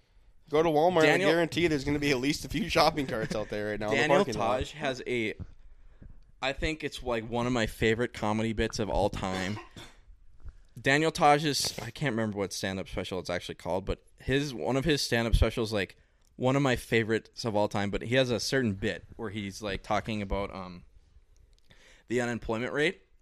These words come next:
Speaker 1: Mm-hmm.
Speaker 2: And he's like, "I have no idea what I'm really talking about, but the unem-, un-, unemployment rate is, like, less than ten percent, right?"
Speaker 1: Oh, it's way less than ten percent.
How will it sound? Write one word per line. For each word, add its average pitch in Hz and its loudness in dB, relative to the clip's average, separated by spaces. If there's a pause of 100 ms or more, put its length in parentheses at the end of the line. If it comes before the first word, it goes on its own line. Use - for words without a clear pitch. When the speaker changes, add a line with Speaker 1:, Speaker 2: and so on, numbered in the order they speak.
(160)
Speaker 1:
Mm-hmm. 123 -8
Speaker 2:
And 110 -10 (340)
he's 123 -4
like, 113 -6 (1400)
"I 127 0
have 139 2
no 139 2
idea 139 0
what 139 2
I'm 131 0
really 117 -2
talking 117 -2
about, 120 0
but 101 -4
the 110 -4
unem-, 120 -4 (200)
un-, 156 0
unemployment 170 -2
rate 151 -2
is, 131 -4
like, 110 -6 (420)
less 135 -6
than 123 -6
ten 117 -6
percent, 101 -8
right?" 87 -12 (460)
Speaker 1:
Oh, 123 2 (140)
it's 117 -6
way 117 -4
less 107 -8
than 113 -14
ten 107 -12
percent. 107 -14